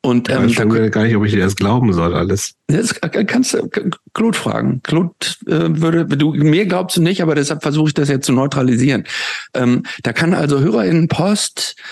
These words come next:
Speaker 1: mit, ähm, wir hatten ja letzte Woche schon, da wurde mir das ja auch schon nicht geglaubt.
Speaker 2: Ja,
Speaker 1: Ich, äh,
Speaker 2: zu Recht, ja.
Speaker 1: <laughs> ich bin, ich habe jetzt entschlossen, damit mir nicht da wieder ein Plagiat, äh, unterstellt wird,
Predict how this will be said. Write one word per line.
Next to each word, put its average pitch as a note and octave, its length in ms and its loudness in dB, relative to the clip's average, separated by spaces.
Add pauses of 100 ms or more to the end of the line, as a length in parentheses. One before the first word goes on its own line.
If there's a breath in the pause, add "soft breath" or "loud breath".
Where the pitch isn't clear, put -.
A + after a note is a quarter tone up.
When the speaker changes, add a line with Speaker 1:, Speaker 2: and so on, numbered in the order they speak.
(300 loud breath)
Speaker 1:
mit, C#3+ 520 -2
ähm, C3 640 2
wir C3+ 100 -2
hatten C#3+ 120 0
ja D3 60 2
letzte E3+ 360 0
Woche D#3+ 280 0
schon, D#3+ 260 0
da C#3 160 -2
wurde C#3 140 2
mir C#3 160 4
das C3+ 120 0
ja B2+ 80 0
auch C3 100 -2
schon D3 160 0
nicht C#3+ 180 0
geglaubt. C#3 580 -2 (240 loud breath)
Speaker 2:
Ja, G#2+ 360 2
Speaker 1:
Ich, C3+ 60 -2
äh, C3 40 -6
Speaker 2:
zu C3+ 180 0
Recht, B2 460 0
ja. A#2+ 280 0 (160)
Speaker 1:
<laughs> C#3+ 180 0
ich - 260 -2
bin, - 480 0 (320 loud breath)
ich - 80 -6
habe A#2 120 0
jetzt C3 200 -4
entschlossen, C#3+ 540 0
damit C3 260 0
mir C#3+ 100 2
nicht C#3+ 200 0
da B2 100 0
wieder C#3+ 240 2
ein C3 100 2
Plagiat, C3 600 0
äh, B2+ 60 0
unterstellt C3+ 600 0
wird, D#3+ 200 -2